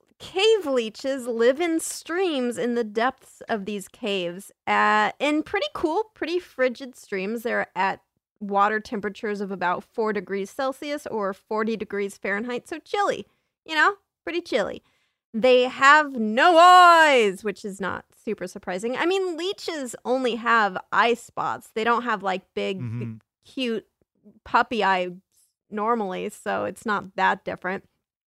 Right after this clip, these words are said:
Speaker 2: A leech is already just, like, a living lump of slime, as far as I'm
Speaker 1: Well,
Speaker 2: concerned.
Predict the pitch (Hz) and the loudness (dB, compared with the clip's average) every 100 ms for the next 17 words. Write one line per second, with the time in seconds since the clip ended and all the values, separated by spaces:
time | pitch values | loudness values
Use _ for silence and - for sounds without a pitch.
0 | _ _ - 160 196 196 175 160 151 151 | _ _ -4 2 2 2 0 2 2 2
1 | 143 120 117 123 113 117 117 107 110 110 | 0 -4 -8 -8 -8 -8 -6 -8 -8 -8
2 | 110 104 95 - 113 110 104 98 107 - | -8 -10 -14 -14 -10 -10 -10 -12 -16 -18
3 | 104 117 110 107 659 740 698 698 640 - | -14 -10 -10 -6 -2 0 2 2 2 -4
4 | 208 | -14